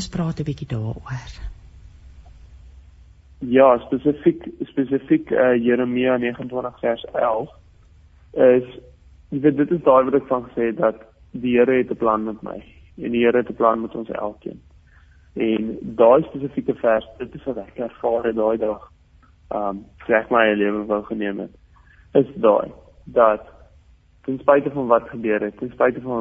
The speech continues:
Speaker 2: hoe my situasie lyk, dat hy het nog steeds 'n plan met my. En dit is so kragtig voel, jy weet, as ons, as ons die woord vat, jy kan, jy kan die woord aanneem vir jouself, jy kan dit persoonlik aanneem vir jouself. Al het daai skrif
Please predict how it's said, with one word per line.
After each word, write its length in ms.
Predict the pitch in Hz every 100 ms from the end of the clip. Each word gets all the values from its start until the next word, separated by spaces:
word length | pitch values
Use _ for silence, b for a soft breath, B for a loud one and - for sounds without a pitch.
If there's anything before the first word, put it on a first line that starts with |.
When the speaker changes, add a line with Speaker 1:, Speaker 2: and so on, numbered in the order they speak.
| 110
Speaker 2:
hoe 100 | 113
my 200 | 120 120
situasie 600 | 131 - 117 110 110 131
lyk, 320 | 113 101 101 - b b b b -
dat 140 | 117
hy 340 | 98 107 113
het 120 | 117 120
nog 160 | 120
steeds 240 | - 113 -
'n 80 |
plan 260 | - - -
met 160 | - -
my. 180 | - - - - b b b b
En 280 | 117 113 110
dit 120 | 123
is 40 | -
so 120 | -
kragtig 540 | - 143 135 143 -
voel, 240 | - 117 107
jy 100 | 107
weet, 200 | 110 120
as 100 | 117
ons, 320 | 139 135 -
as 140 | -
ons 180 | 127 127
die 120 | 131
woord 340 | 110 110 110 -
vat, 220 | 107 104 - B B B B B B _
jy 300 | - 110 165
kan, 440 | - 190 160 151 - -
jy 280 | - 117 139
kan 140 | 165
die 160 | 185 120
woord 340 | 113 117 117
aanneem 400 | - 117 113 107
vir 140 | 107 113
jouself, 420 | 110 - - -
jy 180 | 107 120
kan 120 | 160
dit 200 | 156 -
persoonlik 880 | 139 - - - 160 147 139 131 131
aanneem 480 | - 117 113 107 101
vir 140 | -
jouself. 400 | 110 107 - -
Al 240 | 143 143 151
het 240 | 170 196
daai 200 | 139 131
skrif 340 | - - 147